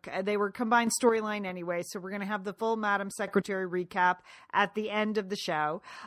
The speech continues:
Uh, also today, we're gonna tell you about the Portland book tour stops and the Dallas preview. <laughs> And then, Julie, we got an invitation to sign books at a bookstore yesterday. I literally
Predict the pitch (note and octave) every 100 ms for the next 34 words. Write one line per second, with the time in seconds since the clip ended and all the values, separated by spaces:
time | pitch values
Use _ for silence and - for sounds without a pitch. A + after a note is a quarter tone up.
0 | - G#3 G3+ G3 F#3 - - - A3+ A#3
1 | C4+ A#3 - A#3 A3+ A3 A3 G#3+ G#3 A3
2 | G#3 G3+ G3 G3 F#3+ F3+ B3+ B3 B3 A3+
3 | A#3 - B3 A3+ A3 - A3 A3 G#3+ G#3+
4 | - F3 F3 A3 A3 A3 G#3+ - B3 G#3+
5 | G3+ A3 G#3 F#3+ - C#4 D4 C#4+ A#3 A#3+
6 | C4+ A3+ C#3 - - - - - - -
7 | A#3+ C#4+ D#4+ D4+ C4 A#3+ A3 G#3 G#3+ G3+
8 | - F#3+ F#3 F3+ G#3 F#3 F#3 F3 E3+ -
9 | - F3 E3 E3 - F3+ F3 E3 - F3
10 | E3+ D#3+ - - - _ - G3+ A#3 C4+
11 | D4 D4+ - G3+ A3+ A3+ A3 G#3+ G#3+